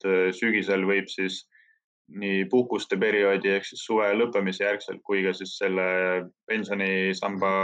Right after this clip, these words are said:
raha vabanemise tõttu siis tulla korraks nii-öelda ajutine uus tõuge. Ja see pensioniraha võib siis, äh, tõenäoliselt mõjutada enam just, äh, madalamahinnalisi varasid.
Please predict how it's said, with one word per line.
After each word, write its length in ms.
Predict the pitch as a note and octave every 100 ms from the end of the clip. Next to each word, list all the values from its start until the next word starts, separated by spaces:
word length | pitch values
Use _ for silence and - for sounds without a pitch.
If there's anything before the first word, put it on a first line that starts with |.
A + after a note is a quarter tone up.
| G2
raha 200 | A2+ G2+
vabanemise 640 | A2 A2 G2 F#2 F#2 G#2+ G2
tõttu 320 | G#2 - E2+
siis 220 | G2 - -
tulla 260 | G2 F#2
korraks 400 | G2+ G#2 F#2+ - -
nii-öelda 280 | F#2 F#2 G2+
ajutine 340 | G2+ - F#2+
uus 220 | G2+ G2
tõuge. 340 | G#2+ G#2 F#2 E2+ - _ _ _ _
Ja 760 | - F2 F2+ F2 F2 F2 F2+ F2+ F2
see 220 | G2 F#2+
pensioniraha 960 | G#2+ G2 G2 F#2+ F#2+ F#2+ F#2 G2 G2 F#2
võib 240 | F#2+ F#2+
siis, 220 | - F2 - -
äh, 360 | G2+ F#2+ - - - -
tõenäoliselt 460 | G#2+ G2+ F#2 F#2+ G2
mõjutada 400 | G#2 F#2+ F#2+ G2
enam 220 | F#2+ F2+
just, 300 | F#2 F#2 -
äh, 220 | F#2 F2+ F2+
madalamahinnalisi 1080 | G2+ G2+ F2+ F#2 F#2+ F#2 F2+ - F#2 F#2 F2+
varasid. 520 | G2+ G#2 - F2+ -